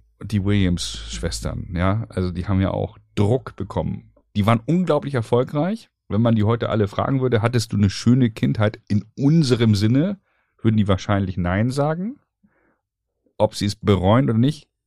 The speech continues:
weiß ich nicht. Also, verstehst du, worauf ich hinaus will? Um ganz nach oben zu kommen,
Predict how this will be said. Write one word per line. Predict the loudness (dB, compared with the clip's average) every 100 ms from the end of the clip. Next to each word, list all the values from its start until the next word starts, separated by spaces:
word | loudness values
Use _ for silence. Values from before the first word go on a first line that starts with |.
| -2
weiß | 0 0
ich | -2 -2
nicht. | -2 -4 -14 _ _ _ _ _
Also, | 2 2 0 -8 _ _ _
verstehst | -2 2 2
du, | 2
worauf | 0
ich | 4
hinaus | 4 4 0 -2
will? | 0 2 0 -8 _ _ _ _ -2
Um | 2 2
ganz | 2 2 2 2
nach | -2
oben | 0 0 0
zu | -2
kommen, | -2 0 2 0